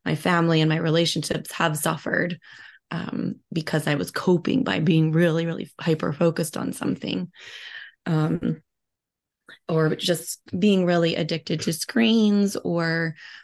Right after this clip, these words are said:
um, being really addicted to, like, food in some capacity, in, in,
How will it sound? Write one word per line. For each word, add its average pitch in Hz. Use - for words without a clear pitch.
um, 170
being 165
really 160
addicted 165
to, 160
like, 185
food 180
in 170
some 175
capacity, 175
in, 170
in, 170